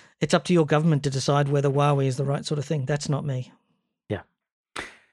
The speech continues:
Speaker 2: All right, we'll wrap up, uh, with an update on, uh, the Viasat attack. We discussed it in a previous episode where a satellite provider that provides broadband network, uh,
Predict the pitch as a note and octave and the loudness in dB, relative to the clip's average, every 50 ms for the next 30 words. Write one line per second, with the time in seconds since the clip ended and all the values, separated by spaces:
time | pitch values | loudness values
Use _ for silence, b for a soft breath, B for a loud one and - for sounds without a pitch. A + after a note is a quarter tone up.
0 | B - - E3+ F3+ F#3 F3 E3+ E3+ F#3 F3+ F3+ G3 F#3 F3 F3+ - - - D#3+ | B 2 4 4 6 6 6 6 6 6 6 6 6 4 4 4 0 -2 0 2
1 | D#3+ D#3 D#3+ D#3 D3+ D3 D3 D3 D3+ D3 D#3 D#3 - - E3 D#3 D3+ - - D3 | 4 6 6 6 6 6 6 6 6 6 4 2 4 4 4 4 4 4 0 2
2 | C#3 C#3 C#3 C#3 C#3 C#3 - - C3 B2+ B2+ B2+ B2 A#2 A#2+ B2+ B2 B2 B2 B2 | 2 4 4 2 2 0 0 0 0 2 2 2 0 0 0 0 2 2 2 2
3 | C3 - D3 A#2 B2 B2+ C3+ D3 - - - D#3 D3+ D#3 D3 - - D3 - - | 0 -2 -2 0 2 4 4 4 2 2 2 2 4 2 2 2 -2 -4 -2 2
4 | D#3+ D#3 D#3 D#3 - C#3+ B2 A#2 A#2+ A#2+ - - B2+ - - C3+ B2 B2 A#2 A2 | 2 2 2 2 2 2 2 2 2 0 0 0 -2 0 2 0 0 0 0 -2
5 | - - C#3 C3 B2+ B2 - - C3 C3 - - - C3+ C3 B2+ B2 A#2+ B2 B2 | 2 2 4 4 4 4 4 2 0 0 0 0 2 2 2 2 2 2 4 4
6 | A#2+ B2 B2 B2 B2 C3 - - B2 A#2 B2 B2 B2 A#2 - B2 A2+ A#2+ A#2+ A#2+ | 6 4 4 4 2 0 0 0 2 2 4 2 2 0 0 -2 0 0 2 2
7 | A#2 A#2+ A#2+ A2+ A#2 A2 - A2+ A#2 A#2 A2+ A2 - - A#2 A2+ A2+ A2+ A#2+ A2+ | 4 2 2 2 0 -2 -2 0 2 2 0 0 0 0 0 0 2 0 0 0
8 | A2+ A2+ - - C#3 B2+ A#2+ - - - - - C#3 A#2+ A2 A2 A2 A2 | 0 0 -2 0 0 -2 -2 -2 -4 -12 -8 -4 -4 -2 0 0 0 -2